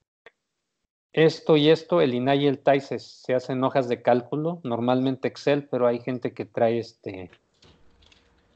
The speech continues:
software para Mac, este, distinto, que también, este, al final son hojas de cálculo y hacen lo mismo.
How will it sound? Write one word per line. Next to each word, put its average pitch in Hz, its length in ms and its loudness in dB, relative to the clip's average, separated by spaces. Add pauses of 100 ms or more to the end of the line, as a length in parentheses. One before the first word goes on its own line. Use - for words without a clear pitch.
(180)
software 135 520 4
para 117 180 2
Mac, 127 420 -2
este, 101 560 -16
distinto, 135 720 -4 (120)
que 117 100 -12
también, 117 400 -4
este, 120 300 -8
al 107 100 -6
final 117 280 -2
son 123 180 0
hojas 123 260 2
de 113 100 -4
cálculo 120 420 2
y 110 80 2
hacen 110 260 -4
lo 107 80 -2
mismo. 120 400 -4